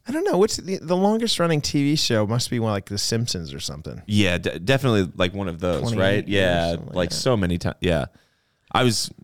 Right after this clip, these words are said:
Speaker 2: thinking Friends, Office, you know, the,
Speaker 1: They're, like,
Speaker 2: like, those.
Speaker 1: ten or eleven, right?
Speaker 2: Yeah, ten or
Speaker 1: Nine,
Speaker 2: eleven.
Speaker 1: nine,
Speaker 2: So
Speaker 1: ten
Speaker 2: we've
Speaker 1: or
Speaker 2: got,
Speaker 1: eleven seasons.
Speaker 2: we've only got a little bit longer to go before we catch up to
Speaker 1: Before
Speaker 2: 'em.
Speaker 1: we catch up to them. And
Speaker 2: I
Speaker 1: then you're gonna leave, you're gonna leave the, the, the set,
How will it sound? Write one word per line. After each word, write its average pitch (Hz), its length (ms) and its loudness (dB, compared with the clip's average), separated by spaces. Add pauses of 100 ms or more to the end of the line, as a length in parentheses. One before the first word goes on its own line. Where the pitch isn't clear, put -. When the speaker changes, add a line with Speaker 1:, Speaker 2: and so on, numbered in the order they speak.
(180)
Speaker 2:
thinking 92 320 2
Friends, 90 640 0
Office, 87 580 0
you 95 140 2
know, 85 100 2
the, 87 120 2
Speaker 1:
They're, 190 80 4
like, 180 100 2
Speaker 2:
like, 92 140 0
those. 95 240 6
Speaker 1:
ten 139 120 4
or 131 120 4
eleven, 113 360 0
right? 92 120 2
Speaker 2:
Yeah, 87 320 2
ten 107 160 4
or 110 60 6
Speaker 1:
Nine, 98 60 4
Speaker 2:
eleven. 95 220 4
Speaker 1:
nine, 127 100 4
Speaker 2:
So - 140 2
Speaker 1:
ten 101 80 2
Speaker 2:
we've 127 80 4
Speaker 1:
or 117 60 0
Speaker 2:
got, 139 140 4
Speaker 1:
eleven 127 180 -4
seasons. 139 600 -8
Speaker 2:
we've 113 120 2
only 170 140 4
got 151 100 6
a 131 60 6
little 135 160 6
bit 135 100 4
longer 107 340 4
to 98 80 -2
go 101 300 6
before 92 280 2
we 90 120 2
catch - 260 0
up 107 120 2
to 120 100 0
Speaker 1:
Before 101 180 4
Speaker 2:
'em. - 40 4
Speaker 1:
we 117 60 2
catch 101 300 -4
up 90 120 -4
to 98 100 -4
them. 71 260 -4 (500)
And 123 100 4
Speaker 2:
I - 20 6
Speaker 1:
then 139 300 4 (440)
you're 139 160 4
gonna 135 200 4
leave, 123 420 4
you're 131 180 4
gonna 131 200 4
leave 123 280 4
the, 117 240 4 (100)
the, 107 540 2 (540)
the 113 180 0
set, - 460 2